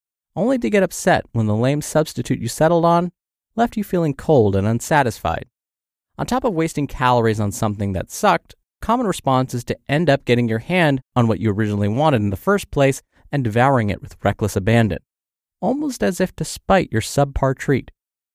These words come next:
This is called reverse hulking out, and it happens to the best of us. Don't settle for mediocre food. If you want some chips, then portion them out, which is the epitome of strength,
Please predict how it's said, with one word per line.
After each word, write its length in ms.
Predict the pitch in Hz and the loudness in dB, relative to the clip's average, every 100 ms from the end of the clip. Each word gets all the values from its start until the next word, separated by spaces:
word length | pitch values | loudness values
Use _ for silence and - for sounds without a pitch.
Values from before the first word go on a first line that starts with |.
| _ | _
This 180 | - 202 | -2 -2
is 120 | 240 | -2
called 340 | - 160 156 151 _ _ | -2 2 4 2 _ _
reverse 440 | 120 110 123 135 - | -2 2 2 0 0
hulking 380 | 117 107 110 | -2 0 0
out, 280 | 98 - - - _ _ | 0 -2 -8 -18 _ _
and 100 | 135 | -2
it 80 | 127 | 0
happens 380 | 139 175 110 104 | 0 0 -2 -4
to 100 | 107 | -4
the 80 | 101 | -2
best 260 | 98 - | -2 -2
of 80 | 101 | -6
us. 240 | 98 - - _ _ _ _ _ _ | -6 -8 -16 _ _ _ _ _ _
Don't 220 | - 269 - | 0 0 2
settle 260 | 202 196 | 2 2
for 180 | 190 151 | 0 0
mediocre 560 | 110 113 117 113 120 98 | 0 2 4 4 4 -2
food. 360 | - 92 - _ _ _ - | -4 -8 -8 _ _ _ -8
If 80 | |
you 100 | 104 | -2
want 220 | 110 120 - | 0 0 -2
some 180 | 104 | -4
chips, 460 | 95 - 196 135 - _ _ _ | -4 0 2 2 -6 _ _ _
then 140 | 160 165 | -6 -2
portion 380 | - 120 123 | 0 0 0
them 120 | 113 139 | 0 0
out, 220 | 143 - _ _ _ | 0 -4 _ _ _
which 120 | 95 | -10
is 60 | 101 | -4
the 140 | 98 | -2
epitome 340 | 95 - 180 92 | -2 0 0 0
of 100 | 95 | -4
strength, 380 | - 185 - | -2 0 -2